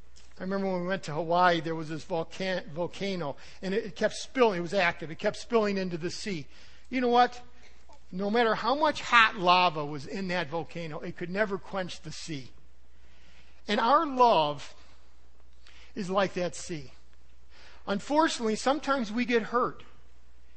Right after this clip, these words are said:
and we hold it. And it starts to build, and this is what happens. And then before long, it colors the way you look at that person. And the problem is this, they don't even know it.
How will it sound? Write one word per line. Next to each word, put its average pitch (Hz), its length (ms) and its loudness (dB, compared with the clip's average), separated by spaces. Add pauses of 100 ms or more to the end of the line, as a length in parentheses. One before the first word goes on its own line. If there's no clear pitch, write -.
(140)
and 170 160 -4
we 220 120 -2
hold 202 360 0
it. 139 140 -10 (600)
And 208 160 4
it 294 120 4
starts 294 360 6
to 277 80 -4
build, 269 180 8
and 196 100 4
this 240 80 0
is - 40 -6
what 254 120 2
happens. 262 460 -2 (460)
And 170 140 -4
then 247 140 0
before 262 340 0
long, 233 360 2
it 175 180 -6
colors 226 480 0
the 175 120 -4
way 185 280 0
you 170 200 -4
look 175 400 -4
at 170 200 -4
that 170 260 -4
person. 143 460 -8 (720)
And 208 100 0
the 226 60 2
problem 285 420 4
is 208 160 0
this, 277 160 0
they 220 220 2
don't 185 160 0
even 196 240 -6
know 233 220 -2
it. - 100 -10